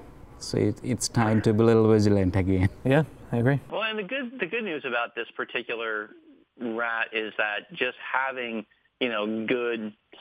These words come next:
Speaker 3: cyber hygiene practices is going to mitigate a lot of the risk associated with this. So if they've, you know,
Speaker 1: Mm-hmm.
Speaker 3: got an endpoint security package,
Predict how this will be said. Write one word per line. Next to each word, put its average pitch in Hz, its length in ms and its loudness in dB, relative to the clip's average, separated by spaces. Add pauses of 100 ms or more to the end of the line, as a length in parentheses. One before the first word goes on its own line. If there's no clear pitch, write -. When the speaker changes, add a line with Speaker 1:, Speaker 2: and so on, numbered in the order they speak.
Speaker 3:
cyber 120 300 -2
hygiene 110 480 -2
practices 107 720 -2
is 101 160 -4
going 110 220 -2
to 101 60 0
mitigate 107 580 -2 (240)
a - 20 2
lot 110 380 -2
of 104 60 -10
the 104 80 -8
risk 104 300 -4
associated 101 600 -4
with 65 140 -10
this. 73 260 -4
So 107 140 -2
if 110 80 -14
they've, 107 240 -4 (420)
you 117 100 -2
know, 104 380 -4
Speaker 1:
Mm-hmm. - 680 -4
Speaker 3:
got 135 340 0
an 131 60 -6
endpoint 123 560 -4
security 110 440 -2
package, 104 640 -4